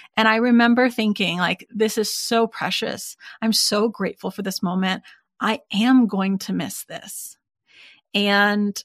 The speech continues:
I, I know that there's a lot of toxic positivity around that. Like, "You'll miss this, mama. Like, you'll miss all this." And the truth is, is, like, when you say that to me, when I'm saying, like,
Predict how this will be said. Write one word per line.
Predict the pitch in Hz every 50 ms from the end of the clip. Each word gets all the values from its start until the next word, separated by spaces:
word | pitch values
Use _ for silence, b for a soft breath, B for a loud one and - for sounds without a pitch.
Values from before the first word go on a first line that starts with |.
| _ _ _ _ _
I, | - 220 - -
I | - 233 247
know | 247 254 277 285 294 285 -
that | 220 240 233 - - - - _ _ _ -
there's | - 214 240 233 240
a | -
lot | 233 233 233 254 381
of | -
toxic | - - 220 226 - 240 214
positivity | - - 196 - - 196 - - 202 185 196 185
around | 180 175 170 165 175 190 185
that. | 175 175 -
Like, | 185 175 175 -
"You'll | 180 185 190 208 226
miss | 240 254 277 320 339 - - -
this, | 294 269 262 262 262 262 262 269 - -
mama. | 262 240 240 240 247 240 247 240 240 240 240 240 240 240 240 240 -
Like, | 226 226 214 196
you'll | 214 220 233 233 240
miss | 240 240 240 254 302 320 -
all | 349 320 294 277 269
this." | 247 254 240 233 233 233 233 233 233 - - B B B B B B B B B B B _ -
And | 262
the | 294 294
truth | 294 - - 359 480 554 523 -
is, | 233 226 233 262 294 302 302
is, | - 240 233
like, | - 220 220 - -
when | - 214 240 233 240 247
you | 262 302 359 403
say | 403 - - 220 214
that | 214 233 220 - -
to | - 247
me, | 233 240 233 233 233 240
when | 233 214 202
I'm | 202 190 202 202
saying, | - - 202 196 196 196 202
like, | 196 175 185 -